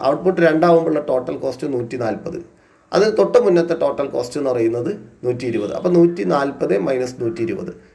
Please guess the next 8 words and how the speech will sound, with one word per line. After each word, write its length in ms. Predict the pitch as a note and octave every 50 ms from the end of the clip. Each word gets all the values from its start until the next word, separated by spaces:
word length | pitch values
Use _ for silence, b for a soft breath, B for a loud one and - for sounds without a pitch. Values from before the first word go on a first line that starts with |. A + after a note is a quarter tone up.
| b b b -
അപ്പോൾ 180 | E3 E3+ F#3 E3
അവിടെ 200 | D3 D3+ E3 -
ഇരുപത് 480 | - C#3+ B2+ C3+ C#3 D3 D3 C#3 C3+
എന്നുള്ളത് 260 | B2+ B2 A#2+ A2+ A2+
കിട്ടും 200 | A2 A2 A2+ A2
മാർജിനൽ 360 | A2 G#2+ A2 A2+ - A#2 A2+ A2+
കോസ്റ്റ്. 320 | - G2 F#2+ - - - - _ _ -
ഇങ്ങനെയാണ് 840 | F#3 G3+ A3 A#3 A#3+ C4+ C4+ B3+ A3 F3+ D3+ C#3+ C#3 C#3+ E3+ A3